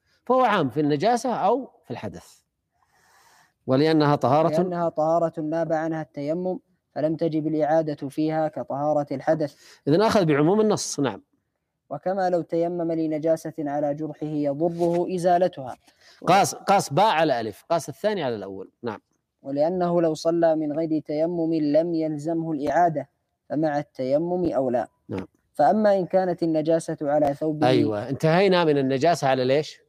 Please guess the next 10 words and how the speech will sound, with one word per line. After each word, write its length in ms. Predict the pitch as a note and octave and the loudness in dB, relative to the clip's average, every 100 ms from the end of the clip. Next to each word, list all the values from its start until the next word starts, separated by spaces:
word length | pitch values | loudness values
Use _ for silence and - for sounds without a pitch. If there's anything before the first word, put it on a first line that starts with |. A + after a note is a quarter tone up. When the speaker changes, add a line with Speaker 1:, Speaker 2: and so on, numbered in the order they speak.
| _ _ _ _ | _ _ _ _
Speaker 1:
على 100 | A2+ | -4
البدن. 320 | C3 C#3 A2+ G2+ _ A2 | 0 0 0 -8 _ -6
الآن 320 | B2+ F3 F3 | 0 2 2
ننتقل 400 | D3 - D#3 D#3+ | 0 -2 -2 -2
للنجاسة 560 | B2+ B2 A#2+ E3 C3+ | -2 -2 0 0 0
على 160 | B2 B2 | -4 -4
ليش؟ 360 | B2 D3 - _ _ _ C3 _ _ | -4 -6 -10 _ _ _ -20 _ _
على 120 | B2 C3+ | -2 0
الثوب. 300 | - G#2 - _ _ _ _ _ | -2 -8 -10 _ _ _ _ _
نعم. 240 | A#2 A2 | -4 -4